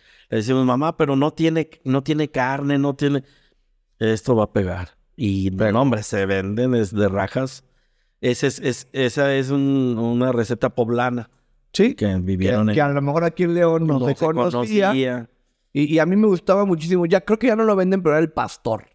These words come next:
Speaker 1: Eh, y también
Speaker 2: Que
Speaker 1: es
Speaker 2: no
Speaker 1: de
Speaker 2: era de
Speaker 1: pastor.
Speaker 2: tronco, era,
Speaker 1: No,
Speaker 2: era, era
Speaker 1: todo
Speaker 2: un
Speaker 1: guisado,
Speaker 2: guisado. Y
Speaker 1: guisado.
Speaker 2: obviamente el de mole, pues,
Speaker 1: Todo
Speaker 2: que es
Speaker 1: el
Speaker 2: el, el de
Speaker 1: mole.
Speaker 2: excelencia.
Speaker 1: Mole, chicharrón.
Speaker 2: ¿De dónde nace esta idea de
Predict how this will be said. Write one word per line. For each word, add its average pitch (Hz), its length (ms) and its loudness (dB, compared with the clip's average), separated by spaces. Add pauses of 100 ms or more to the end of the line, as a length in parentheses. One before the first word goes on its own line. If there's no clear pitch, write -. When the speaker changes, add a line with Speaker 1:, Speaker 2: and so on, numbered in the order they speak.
(260)
Speaker 1:
Eh, 110 280 0
y - 20 -8
también 110 240 -2
Speaker 2:
Que 151 100 0
Speaker 1:
es 143 60 -2
Speaker 2:
no 123 100 -2
Speaker 1:
de 147 60 2
Speaker 2:
era 160 160 0
de 160 80 2
Speaker 1:
pastor. 147 160 -4
Speaker 2:
tronco, 254 380 -2
era, 135 120 -2
Speaker 1:
No, 127 60 0
Speaker 2:
era, 143 240 0
era 131 320 -2
Speaker 1:
todo 156 80 -2
Speaker 2:
un 110 60 -4
Speaker 1:
guisado, 117 320 -4
Speaker 2:
guisado. 143 460 0
Y 131 40 0
Speaker 1:
guisado. 160 180 2
Speaker 2:
obviamente 175 400 0
el 165 100 4
de 131 100 2
mole, 131 340 0
pues, 117 240 -8
Speaker 1:
Todo 175 200 2
Speaker 2:
que 123 80 0
es 123 120 -4
Speaker 1:
el 113 120 -2
Speaker 2:
el, - 20 -
el 104 100 -2
de 113 160 -2
Speaker 1:
mole. 113 140 0
Speaker 2:
excelencia. 117 680 0
Speaker 1:
Mole, 104 400 -2
chicharrón. 92 600 -6
Speaker 2:
¿De 214 200 4
dónde 294 300 2
nace 254 460 2
esta 233 240 -2
idea 196 400 0
de 180 420 0